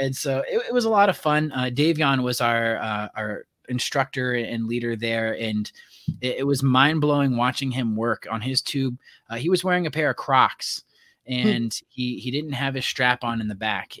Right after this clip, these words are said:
Speaker 1: And it, it was mind blowing that he was navigating on and off of his tube, keeping us all off of, like, off the banks of the river, keeping us in the center, keeping us all together, um,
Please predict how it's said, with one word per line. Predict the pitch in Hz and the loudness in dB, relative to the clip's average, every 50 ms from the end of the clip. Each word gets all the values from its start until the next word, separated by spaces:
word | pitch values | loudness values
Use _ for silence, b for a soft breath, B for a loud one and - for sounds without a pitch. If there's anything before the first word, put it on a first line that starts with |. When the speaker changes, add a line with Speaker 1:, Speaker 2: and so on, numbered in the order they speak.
| - | -8
Speaker 1:
And | 120 113 110 110 110 110 110 107 104 - - | -6 -6 -6 -6 -6 -6 -6 -8 -8 -10 -10
it, | 120 117 101 - - | -8 -8 -8 -6 -6
it | 117 | -4
was | 117 113 113 | -4 -2 -2
mind | 123 123 131 156 170 165 | 0 0 0 0 0 0
blowing | 147 143 131 127 123 117 117 | 2 2 2 2 0 0 0
that | 117 113 113 - | 0 -2 -2 -4
he | - - 143 139 135 | -6 -6 -4 -4 -2
was | 131 131 127 120 117 - - b b b b b b b b b - | -2 -2 -2 -2 -4 -6 -10 b b b b b b b b b -4
navigating | 127 135 131 135 151 175 180 185 160 170 175 165 160 151 147 143 - _ _ - | -2 0 2 2 2 2 0 0 2 2 2 4 2 2 0 -2 -6 _ _ -4
on | 123 131 151 185 | 0 2 2 2
and | 185 160 | 2 2
off | 139 139 151 151 175 | 2 2 2 0 -2
of | 185 | -4
his | 196 190 - | -4 -4 -4
tube, | - - 113 110 120 131 - - | -4 -2 -2 -2 -2 -4 -8 -12
keeping | - - 175 170 185 180 156 | -6 -4 -4 -2 -2 -2 -2
us | 139 143 147 139 - | -2 -2 -2 -4 -4
all | - 120 123 135 139 139 135 - - | -2 0 2 2 2 2 0 0 0
off | 120 127 131 139 - - | 2 2 2 2 0 -4
of, | 131 123 123 117 - _ _ _ - | -6 -6 -6 -8 -10 _ _ _ -6
like, | 127 123 123 120 - | -4 -4 -4 -4 -2
off | 120 131 139 - | 0 0 0 0
the | - 139 | -4 -4
banks | 120 127 123 131 131 123 - | -2 0 0 0 0 -2 -6
of | 131 120 | -6 -6
the | 123 117 | -4 -2
river, | 120 120 113 120 123 117 | -2 -2 -2 -2 -2 -4
keeping | - - 156 143 143 139 | -4 -4 -4 -4 -2 -2
us | 135 135 139 | -2 -2 -2
in | 127 | -4
the | 127 117 | -4 -4
center, | - - 139 139 135 - 139 | -2 -2 -4 -4 -4 -4 -6
keeping | - - 147 131 135 131 | -6 -4 -4 -4 -2 -4
us | 127 - | -4 -4
all | 117 120 131 139 | -2 -2 0 -2
together, | 135 - 113 107 123 127 131 120 120 113 113 B B B B B B - | -2 -4 -6 -4 -2 -2 0 0 -2 -4 -4 B B B B B B -4
um, | 127 123 120 113 107 104 107 - | -4 -2 -2 -2 -2 -4 -4 -6